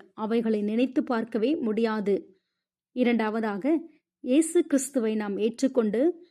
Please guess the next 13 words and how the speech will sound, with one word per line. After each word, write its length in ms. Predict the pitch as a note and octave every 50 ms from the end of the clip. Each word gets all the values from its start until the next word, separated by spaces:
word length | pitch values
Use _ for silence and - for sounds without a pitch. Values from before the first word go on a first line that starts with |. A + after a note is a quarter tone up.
| _ _ _ _
அவருக்கு 680 | - - G#3 A3 A3+ D#4 F4 F4+ - - F4+ E4+ -
நம்முடைய 340 | - A#3 G#3+ G#3 - A3 G#3
வாழ்க்கையை 520 | G3+ G3+ G#3+ C4 B3+ - - C#4+ C#4+ C4 A#3+
அர்ப்பணிக்கும் 580 | G#3+ G#3+ A3 - A#3 A3+ A3 A3 A3 A3+ A3
போது 440 | G3+ G3 G#3 G#3 D#4+ F4 - - - -
ஒரு 160 | G#3 G#3 G#3
புதிய 360 | - - A#3 A3+ D4 D#4 D#4
ஆரம்பம் 460 | A#3+ G#3+ G#3+ G#3 A3 A3+ B3 B3 -
நமக்கு 460 | - A3+ G#3+ G#3+ A3+ B3+ C4+ C4 D#4 C#4
உண்டாகிறது. 800 | A3 G#3+ G3+ G3+ G#3+ F#3 A3 G#3+ G3 G#3 G#3 F#3+ - - _ _ _ _ _ _ _ _ _ - A3
மாம்சத்தின் 580 | A3 A3+ A#3+ A#3 - A#3+ A3 A3+ - A#3 G#3+
வாழ்க்கை 440 | G#3 G3+ G#3 G#3+ A3+ A#3 - C4+ B3
ஒளிந்து 560 | G#3+ G3 G#3+ A3 A3 G#3 F#3+ A3 D4+ F4+ -